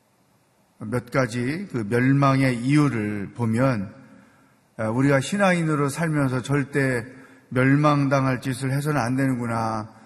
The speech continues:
에, 이런 생각을 하게 됩니다. 자, 이 바벨론, 여자로 비유했어요. "처녀딸 바벨론아, 딸 갈대아야." 이렇게 일 절에 보면. 자, 그러면서 이 여성과 관련된 비유로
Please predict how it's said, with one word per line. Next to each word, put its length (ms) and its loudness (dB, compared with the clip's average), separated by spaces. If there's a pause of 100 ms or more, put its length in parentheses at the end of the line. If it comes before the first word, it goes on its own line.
(240)
에, 100 -6
이런 360 -4
생각을 840 -4
하게 140 -8
됩니다. 460 -6 (720)
자, 120 -4
이 60 -2
바벨론, 760 2 (800)
여자로 640 2
비유했어요. 840 -2 (300)
"처녀딸 800 -2
바벨론아, 1080 -2 (520)
딸 400 0
갈대아야." 800 -4
이렇게 480 -6 (280)
일 100 -6
절에 260 -4
보면. 600 -8 (960)
자, 60 -20 (1000)
그러면서 720 -4
이 140 -8
여성과 720 0
관련된 580 -2
비유로 720 -4